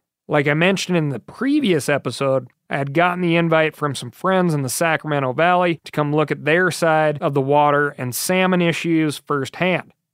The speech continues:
I'll get to what that has to do with ducks in a minute. Water flow from the mountains down the valley through the delta and out to the ocean has been a serious issue in the last ninety years or so.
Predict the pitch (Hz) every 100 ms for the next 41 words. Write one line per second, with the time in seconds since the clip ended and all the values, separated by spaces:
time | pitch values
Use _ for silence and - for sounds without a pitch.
0 | _ - 143 160 160 156 147 147 135 147
1 | 135 143 139 123 131 151 139 135 131 151
2 | 151 - _ _ _ _ _ 123 147 202
3 | 240 185 156 143 139 175 170 147 135 175
4 | 214 185 180 147 156 180 208 208 180 180
5 | 180 160 - 165 220 233 208 175 170 160
6 | 170 165 - 151 143 - 175 208 160 185
7 | 180 185 196 - 143 147 - 147 139 139
8 | - - 214 214 202 170 190 170 180 165
9 | 147 156 151 143 160 156 151 156 175 151
10 | 139 131 117